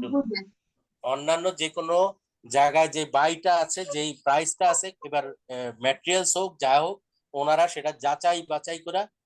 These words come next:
লোয়েস্ট প্রাইসে বাই করার চেষ্টা করে। যেহেতু উনি বাই করার সময় যখন জিতে যায়, সে ভদ্রলোক কিন্তু মানে সেল করার সময় জিতবে। তাই আমাদেরকে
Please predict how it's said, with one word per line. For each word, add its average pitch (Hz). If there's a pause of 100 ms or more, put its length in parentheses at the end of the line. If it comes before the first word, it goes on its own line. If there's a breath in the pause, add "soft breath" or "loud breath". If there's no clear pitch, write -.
(140)
লোয়েস্ট 185
প্রাইসে 156
বাই 135
করার 120
চেষ্টা 113
করে। 104
যেহেতু 139
উনি 170
বাই 143
করার 180
সময় 175
যখন 165
জিতে 165
যায়, 151 (380)
সে 160
ভদ্রলোক 151
কিন্তু 143 (380)
মানে 123
সেল 160
করার 151
সময় 139
জিতবে। 135 (140)
তাই 151 (360)
আমাদেরকে 156